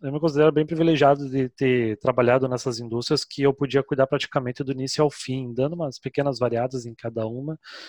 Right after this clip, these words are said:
mas eu sentia muito parte, assim, que eu tava ajudando, tipo, nessas embarcações, elas se tornarem uma embarcação.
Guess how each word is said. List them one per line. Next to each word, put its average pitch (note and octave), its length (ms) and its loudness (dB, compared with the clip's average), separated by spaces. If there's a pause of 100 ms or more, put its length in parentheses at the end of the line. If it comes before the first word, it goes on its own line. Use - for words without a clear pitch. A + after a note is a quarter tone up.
(140)
mas B2+ 160 4
eu C#3 80 4
sentia C#3+ 340 0
muito C#3 280 -4
parte, B2+ 340 2
assim, A#2+ 240 -10
que - 160 -8
eu A#2 100 0
tava B2 280 2
ajudando, A#2+ 340 0
tipo, - 140 -10
nessas A#2 320 -4
embarcações, A2+ 680 -4
elas A#2 200 0
se B2+ 100 -10 (100)
tornarem B2 480 4
uma A2+ 100 -2
embarcação. A2 640 -4